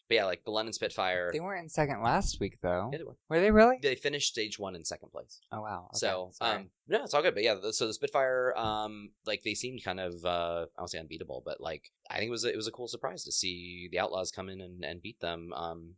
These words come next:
Speaker 1: in week one of stage two. So,
Speaker 2: That's dope.
Speaker 1: um, yeah. So what are, what are our current standings? How are we looking?
Speaker 2: So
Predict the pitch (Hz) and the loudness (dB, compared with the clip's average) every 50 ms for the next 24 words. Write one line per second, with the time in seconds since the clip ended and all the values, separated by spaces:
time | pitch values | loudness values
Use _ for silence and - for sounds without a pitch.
0 | _ _ 98 92 87 87 85 85 82 80 _ _ 82 82 76 _ - 87 87 87 | _ _ -10 -8 -8 -10 -12 -14 -16 -18 _ _ -14 -14 -14 _ -8 -8 -6 -6
1 | 87 87 - - 95 95 98 - - - 170 160 _ _ - - 110 107 104 101 | -6 -8 -8 -6 -6 -6 -6 -8 -12 -12 -14 -14 _ _ -4 2 4 6 6 6
2 | 98 101 - 90 101 98 95 92 87 92 98 _ - 262 330 330 285 - - - | 4 0 0 0 0 2 2 0 -2 -6 -12 _ -10 -10 -8 -6 -6 -6 -4 0
3 | - 135 117 117 117 131 135 127 123 101 127 135 135 139 127 127 127 - 127 113 | 2 2 2 4 4 4 4 4 2 2 2 4 4 4 4 2 0 -2 -6 -6
4 | - - - 101 85 76 71 87 - 107 95 92 87 82 _ - - - - - | -6 -6 -6 -6 -6 -6 -6 -2 -2 0 0 0 -2 -4 _ -10 -10 -8 4 8
5 | 127 120 120 120 120 120 120 120 117 113 104 - - - | 10 10 12 12 12 12 10 10 8 6 2 0 -2 -8